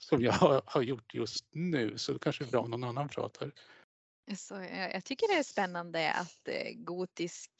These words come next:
Speaker 2: eh, skräcklitteratur som, liksom, uppkom i mitten på sjuttonhundratalet fortfarande är en genre som lever och finns. Och, och att, eh, att den är
Speaker 1: Mm.
Speaker 2: anpassad efter tiden man lever i nu, att det kommer in nya,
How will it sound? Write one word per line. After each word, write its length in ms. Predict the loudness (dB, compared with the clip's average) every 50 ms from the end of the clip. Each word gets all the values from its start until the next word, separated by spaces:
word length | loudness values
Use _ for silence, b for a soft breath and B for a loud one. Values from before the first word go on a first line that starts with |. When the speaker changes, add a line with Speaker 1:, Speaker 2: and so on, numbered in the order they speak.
| -20 -18
Speaker 2:
eh, 640 | -18 -20 -20 -20 -20 -20 -20 -20 -20 -20 -20 -16 -12
skräcklitteratur 1200 | -10 -10 -8 -4 -4 -4 -4 -4 -4 -4 -4 -4 0 -2 -2 -2 _ -6 -6 -4 -4 -2 -2 -4 -4
som, 220 | -4 -8 -8 -8
liksom, 260 | -8 -8 -8 -8 -4
uppkom 720 | -4 -4 -6 _ -10 -2 0 0 0 0 -4 -8 -8 -6 -6
i 80 | -4
mitten 500 | -4 -4 -6 -8 _ _ -2 -2 -2 -2
på 140 | -4 -6 -6
sjuttonhundratalet 1200 | -2 -2 -2 -2 _ -6 -4 -4 -2 -4 -2 -2 -2 0 2 4 6 6 6 6 4 0 -2 -2
fortfarande 680 | -10 -10 -10 -10 -2 4 6 6 6 6 2 2 2 2
är 240 | 4 6 4 4 4
en 160 | 2 -2 -2
genre 640 | -2 0 0 0 0 0 -2 -2 -2 0 0 0 -2
som 200 | -2 -4 -6 -2
lever 720 | 2 4 4 6 6 4 2 2 2 2 2 2 2 0 -4 b b b b b b b b b b _ _ _
och 100 | -10 -8
finns. 760 | -2 0 0 0 0 -4 -6 -8 -10 -10 -14 -16 -18 -20 -20 _ _ _ _ _ _
Och, 280 | _ -8 -8 -8 -2 -4
och 220 | -4 -2 2 2
att, 280 | 2 2 0 _ _ -4
eh, 240 | -2 0 2 2 2
att 140 | 0 2 2
den 120 | 2 2
är 40 | 4
Speaker 1:
Mm. 220 | 4 4 4 4
Speaker 2:
anpassad 440 | 0 0 -2 -2 -2 -2 -4 0 0
efter 260 | 0 0 0 _ -10
tiden 440 | -10 -6 -6 -4 -4 0 0 -2 0
man 140 | 0 0 0
lever 340 | 2 2 2 4 4 2 0
i 140 | 0 0
nu, 380 | 0 2 2 2 2 2 2 2
att 120 | 0 0
det 60 | 0 -4
kommer 260 | -4 -2 -2 0 2
in 180 | 0 0 0
nya, 680 | -2 -4 -4 -2 -2 -2 -2 0 2 4 6 6 6 4